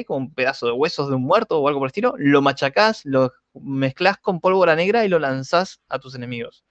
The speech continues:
Eso te perturba mentalmente, ¿bien? Ya tenés un ra-, un, un punto de trauma mental. Si tenés un segundo punto de trauma, no te queda más si tu personaje se vuelve loco.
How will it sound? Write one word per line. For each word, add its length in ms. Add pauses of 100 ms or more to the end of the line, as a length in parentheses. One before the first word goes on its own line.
(100)
Eso 200
te 140
perturba 600
mentalmente, 520 (420)
¿bien? 180 (720)
Ya 120
tenés 380
un 280
ra-, 280
un, 680 (480)
un 640
punto 220
de 60
trauma 300
mental. 340 (680)
Si 260
tenés 320
un 80
segundo 300
punto 180
de 40
trauma, 220
no 100
te 80
queda 140
más 240
si 120
tu 80
personaje 280
se 80
vuelve 160
loco. 320